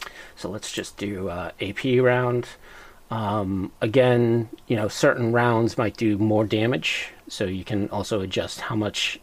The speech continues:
S P damage the, the armor and layers take. Uh, so for quick calculation, we have fourteen, which means that's equal to my S P, so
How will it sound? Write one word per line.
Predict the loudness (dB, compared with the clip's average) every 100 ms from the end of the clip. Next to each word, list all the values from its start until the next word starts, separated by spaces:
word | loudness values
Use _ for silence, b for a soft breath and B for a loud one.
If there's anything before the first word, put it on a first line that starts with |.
| -6
S | -6
P | -4 -2
damage | 0 0 0 0 -4 -8 -14 -12
the, | -10 -8 -10 -8
the | -8 -6 -8 -4
armor | -2 2 2
and | 2 -2
layers | 0 2 2 0
take. | -2 -2 -2 -4 -20 B B B B B B B B B B B -20 -2
Uh, | 4 4
so | 6 6 6
for | 6 6 8 6
quick | 4 4 4
calculation, | 6 4 6 4 4 4 4 6
we | 4
have | 2 0
fourteen, | 0 4 4 2 0 2 0 -2 -6 -10
which | -8 -4 0
means | 2 2 2 0 -2 -6 -4
that's | -4 -4 -8 -10 -4
equal | -2 -4
to | -4
my | -2 0
S | -2 -4
P, | -6 -6 -2 -2
so | -2 -4 -6 -10